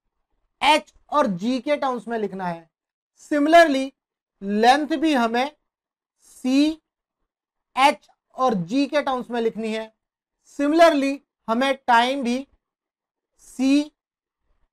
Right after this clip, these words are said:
एच और जी के टर्म्स में लिखनी है। तो ये जो है, ये डायरेक्टली प्रोपोर्शनल का साइन है,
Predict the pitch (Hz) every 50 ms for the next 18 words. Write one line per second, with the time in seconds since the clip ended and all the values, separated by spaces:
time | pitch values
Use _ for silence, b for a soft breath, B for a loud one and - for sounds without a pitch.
0 | _ - 233 254 277 262 - _ _ _ - 247 269 240 208 170 160 202 233 240
1 | 214 247 240 226 247 233 233 220 - 214 233 233 226 - 214 220 220 220 214 214
2 | 214 _ _ _ _ _ _ _ _ _ _ _ _ _ _ _ _ - 269 226
3 | 214 247 269 294 294 240 302 285 294 294 302 285 226 196 185 214 247 269 233 240
4 | 226 233 240 233 - 269 277 - 262 233 233 247 247 240 - 254 254 254 254 262
5 | 254 254 247 233 233 240 240 233 247 262